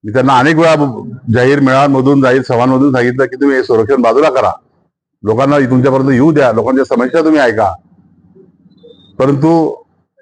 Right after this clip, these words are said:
आमदार सध्या भित्रे झालेले आहेत, ते बोलत, म्हणजे फार घाबरलेले आहेत. आणि अजून वीस तारखेनंतर जेव्हा तेवीसला निकाल लागेल, तेव्हा तर ते फारच हादरून गेलेले असतील.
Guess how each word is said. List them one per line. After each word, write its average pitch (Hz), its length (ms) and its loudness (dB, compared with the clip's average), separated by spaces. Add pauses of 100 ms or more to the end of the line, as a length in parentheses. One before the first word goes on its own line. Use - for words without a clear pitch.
(160)
आमदार 131 580 2 (520)
सध्या 120 260 0 (1000)
भित्रे 139 280 0
झालेले 123 300 2
आहेत, 113 220 0
ते - 400 -6
बोलत, 110 300 0
म्हणजे 107 260 0
फार 135 180 0
घाबरलेले 117 500 0
आहेत. 113 240 0 (960)
आणि 110 140 -4
अजून 127 380 0
वीस 120 240 0
तारखेनंतर 120 440 0
जेव्हा 120 220 0
तेवीसला 113 400 -2
निकाल 117 360 0
लागेल, 107 400 -2 (1300)
तेव्हा 113 220 2
तर 120 180 -2
ते 131 200 0
फारच 123 640 -4
हादरून 110 300 0
गेलेले 104 280 2
असतील. 98 280 -4